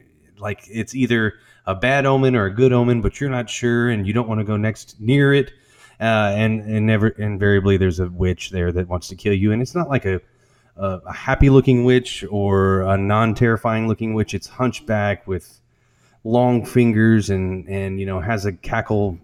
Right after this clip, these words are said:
voice and laughs, and it's terrifying. So the whole, whole zone is that way. But they tie all three of these zones, which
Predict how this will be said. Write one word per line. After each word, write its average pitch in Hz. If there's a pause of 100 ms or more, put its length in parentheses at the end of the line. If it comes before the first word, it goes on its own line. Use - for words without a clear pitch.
(100)
voice 104
and 92
laughs, 101
and 92
it's -
terrifying. 85
So -
the 113
whole, 123
whole 117
zone 95
is 85
that 80
way. 73 (580)
But 117 (720)
they 131
tie 175
all 139
three 165
of 151
these 117
zones, 107
which -